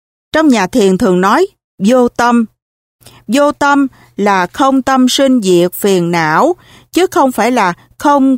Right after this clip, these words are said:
có cái tâm chân thật thanh tịnh, sáng suốt. Khi chúng ta hết phiền não, hết những niệm chạy theo cảnh,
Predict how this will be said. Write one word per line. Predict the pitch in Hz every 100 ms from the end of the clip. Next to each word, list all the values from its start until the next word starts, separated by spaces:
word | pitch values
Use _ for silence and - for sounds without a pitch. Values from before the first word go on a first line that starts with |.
| -
có | 233 226 247 339 370 _ -
cái | 302 -
tâm | 247 240 240 226
chân | - 254 240 233
thật | 247 156 _
thanh | 269 262 254 240
tịnh, | - 165 165 165 - _ -
sáng | - 226 294
suốt. | 359 - 294 370 - _ _ _ _ _ _ _ _ _ _ _ _ _ - - _
Khi | - 302
chúng | 349 381
ta | 277
hết | 294 339
phiền | - 226 180 175
não, | 170 165 247 349 _ _ _
hết | - 359 311
những | 196 240 285
niệm | 175 170 185 196
chạy | 180 196
theo | 294 254
cảnh, | - 180 160 247